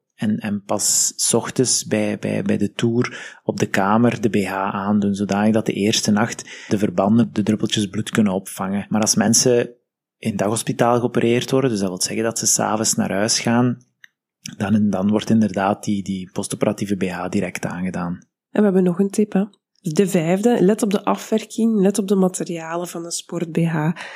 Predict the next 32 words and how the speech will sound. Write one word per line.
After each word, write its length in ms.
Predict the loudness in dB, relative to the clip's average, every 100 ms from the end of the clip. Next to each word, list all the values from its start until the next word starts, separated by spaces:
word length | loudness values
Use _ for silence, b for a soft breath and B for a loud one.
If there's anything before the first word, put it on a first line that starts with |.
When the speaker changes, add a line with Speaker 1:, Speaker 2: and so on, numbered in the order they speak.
| B B -4
Speaker 2:
Ehm, 340 | 0 2 2 -2 _ -8 -8 -10 -16 _
fabrikanten 520 | 0 2 2 0 2
die 120 | 2
heel 140 | 2
specifiek 480 | 2 -2 -2 -4 -4
postoperatieve 840 | -2 -2 0 0 2 0 0 2
sport 320 | 0 0 -2 2
B 40 |
H's 400 | 2 0 -2 0
maken, 360 | 2 2 0 -4 B B B
gaan 220 | 0 2
extra 360 | 2 0 0
aandacht 340 | 0 4 4 4
besteden 540 | 2 0 0 2 2
aan 160 | 0 0
de 160 | -2
afwerking 600 | -4 -6 -2 -2 -2 0 0
en 80 |
de 80 | 0
keuze 300 | 0 2 4
van 120 | 4
de 60 | 4
materialen. 760 | 2 2 0 0 -2 0 -2 B B B B B B _
Bijvoorbeeld 400 | 0 2 0 0
in 100 | -2
tegenstelling 460 | -2 -2 0 0
tot 120 | 0 -4
een 80 |
klassieke 460 | -2 -2 -2 -2 -2
sport 400 | -2 -2 -2 0
B 60 | -2
H. 340 | -2 -2 -4